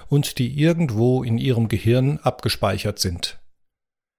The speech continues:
Aus dem Pool all dessen, was in Ihren bisherigen Lebensjahren zusammengekommen ist,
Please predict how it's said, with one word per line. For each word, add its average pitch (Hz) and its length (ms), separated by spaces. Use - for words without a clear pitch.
Aus 139 220
dem 139 180
Pool 180 340
all 143 280
dessen, 139 480
was 120 180
in 117 100
Ihren 120 300
bisherigen 123 640
Lebensjahren 123 800
zusammengekommen 123 840
ist, 143 360